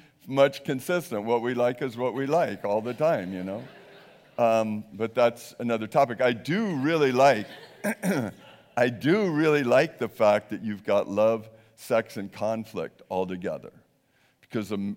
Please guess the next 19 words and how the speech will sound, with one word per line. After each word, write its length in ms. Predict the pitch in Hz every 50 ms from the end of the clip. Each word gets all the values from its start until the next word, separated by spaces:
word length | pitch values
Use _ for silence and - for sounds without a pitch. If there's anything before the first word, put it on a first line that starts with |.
| _
a 100 | - 104
good 240 | 92 85 110 107 98
marriage 520 | 98 101 107 131 131 107 95 95 92 90 101
is 120 | 92 -
gonna 220 | - - 98 98 95
have 180 | 95 98 87
a 60 | 87 85
lot 320 | 85 90 92 95 98 95
of 100 | 90 82
all 240 | 90 87 85 82 - -
three. 320 | - 98 98 87 73 80 71 - _ _ _ _ _ _ _ _ _ _ -
Really, 320 | 90 98 101 92 82 - - _ -
a 100 | 85 82
lot 480 | 85 87 87 87 85 82 82 80 78 _ -
of 160 | 82 80 80
all 240 | 82 80 80 78 -
three. 300 | - - 95 80 71 - - _ _ _ _ _ _ _ _ _ _ _ _ _ -
And, 420 | 98 95 95 95 95 95 90 95
uh, 300 | 95 92 90 90 85 -